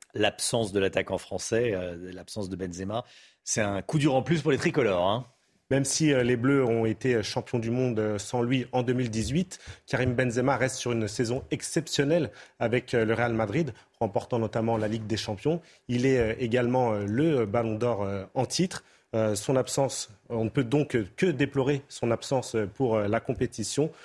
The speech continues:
Speaker 2: euh, pour l'équipe de France qui s'en remettra au talent d'Antoine Griezmann et, euh, de Kylian, euh, Mbappé notamment pour défendre son titre.
Speaker 1: Oui, le talent, euh, il va falloir compter également sur le talent d'Olivier Giroud, hein.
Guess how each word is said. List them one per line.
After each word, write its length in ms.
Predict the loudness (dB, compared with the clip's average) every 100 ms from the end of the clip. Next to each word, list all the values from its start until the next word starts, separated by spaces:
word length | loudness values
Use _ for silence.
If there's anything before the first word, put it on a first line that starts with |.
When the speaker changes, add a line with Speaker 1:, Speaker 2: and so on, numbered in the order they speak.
| -20 _
Speaker 2:
euh, 120 | -4
pour 180 | -2 0
l'équipe 220 | 0 0
de 100 | -2
France 260 | 0 -2 -2
qui 120 | -4
s'en 140 | -4 -2
remettra 460 | 0 -2 -4 -4 -2
au 100 | 0
talent 380 | 2 0 0 -4 _ _
d'Antoine 380 | -2 0 0 0
Griezmann 460 | 0 -2 -2 -4 -6 _ _
et, 240 | 0 0 -2 -4
euh, 180 | -2 0
de 100 | -2
Kylian, 380 | -2 0 0 -2
euh, 360 | -6 -4 -4 -4 -2
Mbappé 380 | 0 0 0
notamment 500 | 0 0 0 0 -2 -4
pour 160 | -2
défendre 340 | -2 0 0 0
son 160 | -4
titre. 300 | -8 -10 -14 _
Speaker 1:
Oui, 140 | -2 0
le 140 | 0
talent, 420 | 0 2 2 2
euh, 100 | 2
il 80 | 0
va 80 | -2
falloir 220 | -4 -8
compter 180 | -10 -6
également 220 | -4 -4
sur 160 | -6 -8
le 60 | -8
talent 240 | -6 -4
d'Olivier 320 | -4 -4 -8
Giroud, 380 | -4 -4 -2 -2
hein. 140 | -4